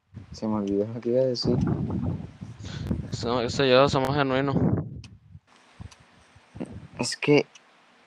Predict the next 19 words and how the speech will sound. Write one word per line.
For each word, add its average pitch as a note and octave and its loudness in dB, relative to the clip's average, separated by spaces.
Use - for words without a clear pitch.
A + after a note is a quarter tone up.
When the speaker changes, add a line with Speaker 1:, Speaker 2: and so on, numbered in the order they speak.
Speaker 1:
ah, E3+ 10
que F3+ 6
nosotros D#3+ -2
tenemos F#3 -4
un F#3 -10
punto F3+ -6
de F3 0
vista, F3 -4
pa' C3 4
mí, C#3 -6
nosotros A#2+ -10
tenemos D#3 -4
un D#3 -12
punto D#3 -6
de D3+ 2
vista D3+ -4
más A#2+ 0
realista. A#2+ -6
Speaker 2:
También. - 0